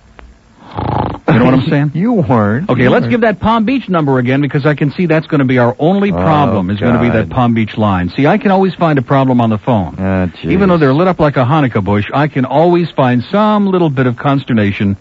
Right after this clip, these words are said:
Speaker 1: on the phone.
Speaker 2: <laughs>
Speaker 1: Six five five W I O D in the Palm Beaches. For all you cheapskates who didn't wanna talk to us when we didn't have a Palm Beach line, okay?
Speaker 2: <laughs>
Speaker 1: It's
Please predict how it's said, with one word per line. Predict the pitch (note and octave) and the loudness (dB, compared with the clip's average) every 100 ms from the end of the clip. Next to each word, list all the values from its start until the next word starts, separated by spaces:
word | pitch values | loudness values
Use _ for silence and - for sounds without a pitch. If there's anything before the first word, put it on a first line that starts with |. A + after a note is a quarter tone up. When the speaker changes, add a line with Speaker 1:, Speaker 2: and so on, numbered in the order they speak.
| - - | -10 -4
Speaker 1:
on | - G#2 F2 | -4 0 0
the | F#2+ | 0
phone. | - G2+ D2 D#2 | 0 -2 -2 -4
Speaker 2:
<laughs> | - | -2
Speaker 1:
Six | F3+ G#3 | -2 0
five | F#3+ F#3+ D#3+ | 2 2 2
five | C#3 A2+ A2 | 2 2 0
W | A2 A2+ A#2 | 0 0 2
I | A2+ B2 | 2 0
O | B2 | 0
D | G#2 G2 | -2 -2
in | |
the | G#2+ | -2
Palm | A2 A#2+ A#2 | 0 0 2
Beaches. | D3+ - F#2+ G2 - - - | -2 -2 -4 -6 -14 -20 -10
For | - | 0
all | A#2 | 2
you | F3 G#3+ | 2 0
cheapskates | - C4 - C3+ B2 | 0 -2 0 0 0
who | B2 | 0
didn't | C3+ D#3+ | 0 2
wanna | D#3+ D#3+ | 0 0
talk | F3+ E3+ | 0 -2
to | D3 A#2 | 0 -2
us | A#2 | 0
when | B2 | 0
we | A#2+ | 0
didn't | B2+ | 2
have | B2+ B2 | 2 0
a | |
Palm | A#2+ A#2+ A2+ | 0 0 2
Beach | A2+ - | 0 0
line, | G#2+ G2 E3 | 0 0 -2
okay? | F#2+ D#3 E3 | 0 0 0
Speaker 2:
<laughs> | D#3+ | -2
Speaker 1:
It's | - F3 F3+ | -2 0 0